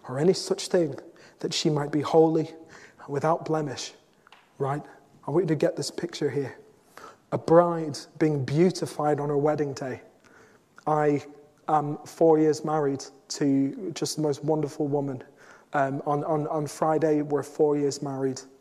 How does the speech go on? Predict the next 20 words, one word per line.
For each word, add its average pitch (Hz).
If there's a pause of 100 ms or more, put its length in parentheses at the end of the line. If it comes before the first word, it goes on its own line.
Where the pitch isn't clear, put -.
(420)
I 147
didn't 165
get 165
to -
see 160
my 147
wife 139 (300)
being 147 (240)
beautified. 165 (580)
It -
wouldn't 151
take 190
much, 180 (580)
but 151
being 156
beautified 175
on 160
her 151
wedding 147
day. 139